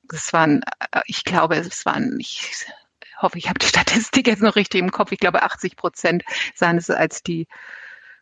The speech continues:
unter den fünf wichtigsten Erfahrungen ihres Lebens und, äh, vier, etwa vierzig Prozent als die wichtigste Erfahrung ihres Lebens an. Und, ähm, und sehr, sehr, sehr viele Leute, ähm, es gab auch eine Studie mit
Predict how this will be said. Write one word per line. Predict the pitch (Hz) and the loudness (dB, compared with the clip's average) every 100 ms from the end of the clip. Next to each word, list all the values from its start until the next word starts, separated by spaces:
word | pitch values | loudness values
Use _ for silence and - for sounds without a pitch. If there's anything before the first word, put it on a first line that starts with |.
| - | 2
unter | 208 185 | 4 6
den | 170 165 | 6 4
fünf | - 220 247 | 8 6 6
wichtigsten | 226 220 - 208 - - 214 | 4 2 2 0 0 4 6
Erfahrungen | 202 185 190 190 190 | 6 4 2 4 2
ihres | - 185 185 | 2 -2 -4
Lebens | 185 180 185 190 - | -2 0 2 0 2
und, | 175 170 165 - | 2 4 2 2
äh, | 170 165 170 165 160 - | 2 2 0 -2 -6 -2
vier, | - - | 2 2
etwa | 185 - 175 | 2 0 2
vierzig | - 185 185 - | 4 2 0 -6
Prozent | - 175 175 165 | -6 0 2 2
als | 165 - _ - | 0 -6 _ 4
die | 214 175 | 4 6
wichtigste | 151 - - - - - | 0 0 -6 -6 -4 0
Erfahrung | 127 - - - - | 0 2 2 2 -2
ihres | - - - | -4 -10 -10
Lebens | - - 143 - | -10 -2 -2 0
an. | 151 156 151 - - | 2 2 0 -10 -2
Und, | 165 160 147 | 2 4 2
ähm, | 156 165 160 - - - - - - _ _ | 2 4 2 0 -14 -14 -16 -18 -20 _ _
und | 175 165 156 - - | 2 4 2 -2 -12
sehr, | 160 165 190 | -4 4 4
sehr, | 185 175 | 4 4
sehr | 165 170 | 2 2
viele | 196 185 | 0 0
Leute, | 170 160 170 - 180 170 160 | 2 2 2 2 2 2 2
ähm, | 151 165 165 143 139 - | 2 2 4 4 2 -4
es | 151 - | -10 -4
gab | - | -2
auch | 170 | 0
eine | 160 160 | 0 0
Studie | 196 180 | -2 0
mit | 170 147 | 0 -2